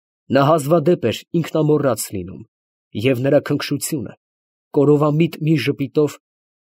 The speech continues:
պաշտպանում էր նրան Քրիստոֆի կրքի բորբոքումների դեմ, որ վերջինս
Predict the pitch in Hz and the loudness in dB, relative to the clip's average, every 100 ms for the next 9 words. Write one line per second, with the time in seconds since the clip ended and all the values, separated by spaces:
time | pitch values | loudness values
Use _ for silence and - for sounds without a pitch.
0 | - 117 139 - 165 185 165 120 127 143 | -4 -2 0 0 2 4 2 0 -2 0
1 | 127 143 143 - 147 165 139 143 - 165 | -2 -2 -4 -2 -2 -2 -2 -2 -2 -2
2 | 131 135 131 139 - 139 131 120 113 - | -2 -2 -2 -2 -2 -2 -2 -4 -6 -8
3 | - - _ _ _ 110 143 131 143 - | -10 -20 _ _ _ 0 0 2 0 0
4 | 156 147 | 0 0